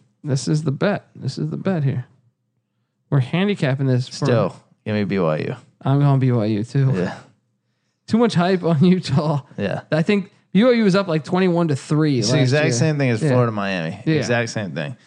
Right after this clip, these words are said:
Speaker 2: There's too much at stake for fucking B Y U to lay an egg.
Speaker 1: Okay, now comes Friday, and I got these rated worst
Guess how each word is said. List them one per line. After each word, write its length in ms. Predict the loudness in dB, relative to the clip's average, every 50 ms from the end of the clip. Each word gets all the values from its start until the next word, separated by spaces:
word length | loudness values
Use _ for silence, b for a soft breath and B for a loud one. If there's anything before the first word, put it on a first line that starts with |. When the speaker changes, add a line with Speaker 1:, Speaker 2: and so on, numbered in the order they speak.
| b b b _
Speaker 2:
There's 160 | -6 -6 -6
too 200 | -2 0 2 2
much 280 | 4 4 2 2 0 -2
at 120 | -6 -6
stake 300 | -4 -2 -2 -2 -2 -4
for 160 | -8 -10 -12
fucking 320 | -6 -4 -4 -4 -2 -2 -2
B 80 | 0
Y 160 | 0 0 0 0
U 100 | 0 -2
to 60 | -2 0
lay 200 | 0 0 -2 -2
an 80 | -2
egg. 220 | -2 -4 -4 -6 -8 -14 _ _ _ _ _ _ _ _ _ _ _
Speaker 1:
Okay, 260 | -2 0 0 0 0 0
now 240 | 0 0 0 0
comes 240 | 0 0 -2 -2 -2
Friday, 560 | -2 -2 0 0 2 0 0 -4 -4 -6 -8 -10 _ _ -2
and 100 | 0 0
I 80 | 2
got 140 | 2 0 0
these 180 | 0 -2 0 2
rated 260 | 2 2 2 2 2
worst 420 | 0 0 0 0 -2 -4 -8 -14